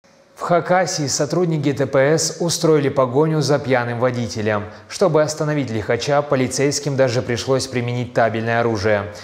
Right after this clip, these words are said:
Как рассказали в республиканской гибдд, всё произошло в посёлке Копьёво Орджоникидзевского района. Инспекторы попытались остановить машину для проверки документов, однако автолюбитель только прибавил скорость. Началась погоня.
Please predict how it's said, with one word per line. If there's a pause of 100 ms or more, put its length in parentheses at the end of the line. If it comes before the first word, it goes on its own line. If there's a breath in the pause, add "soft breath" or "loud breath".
(160 loud breath)
Как
рассказали
в
республиканской
гибдд, (240 loud breath)
всё
произошло
в
посёлке
Копьёво
Орджоникидзевского
района. (300 loud breath)
Инспекторы
попытались
остановить
машину
для
проверки
документов, (240 loud breath)
однако
автолюбитель
только
прибавил
скорость. (920)
Началась
погоня.